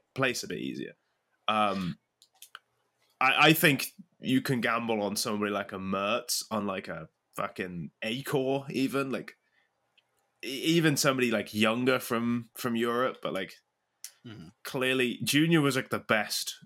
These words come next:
Speaker 1: or the second best orpa in tier two N A, and this is how he looks at tier one. Like, Counter-Strike. Let's, I think maybe we, uh, maybe we don't bother with American orpas.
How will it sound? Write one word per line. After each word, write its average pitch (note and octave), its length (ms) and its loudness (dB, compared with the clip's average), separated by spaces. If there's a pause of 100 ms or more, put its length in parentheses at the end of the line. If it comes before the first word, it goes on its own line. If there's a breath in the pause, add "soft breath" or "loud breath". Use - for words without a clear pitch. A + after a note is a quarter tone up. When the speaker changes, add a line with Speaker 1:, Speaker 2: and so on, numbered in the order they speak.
(720)
Speaker 1:
or A2+ 140 -2
the G#2+ 100 -6
second B2+ 440 -4
best G2+ 200 -4
orpa G2+ 460 -6 (120)
in G#2+ 180 -6
tier G2 200 -10
two G#2 180 -10
N F#2 120 -10
A, F2 260 -12 (380)
and A2 120 -4
this A2 140 -4
is G#2+ 80 -4
how G#2 180 -2
he F#2+ 60 -4
looks G2 300 -2
at E2 60 -12
tier F#2+ 180 -6
one. F2 340 -8 (220)
Like, F#2 260 -12 (460)
Counter-Strike. F2 520 -12
Let's, - 320 -10 (380)
I G2 80 -12
think F#2+ 260 -10
maybe F#2+ 400 -8
we, F#2 280 -6
uh, F2 200 -10 (640)
maybe G2 200 -6
we G2 120 -6
don't F#2 260 -8
bother F#2 260 -6
with F2 140 -10 (140)
American F#2 460 -12
orpas. - 420 -16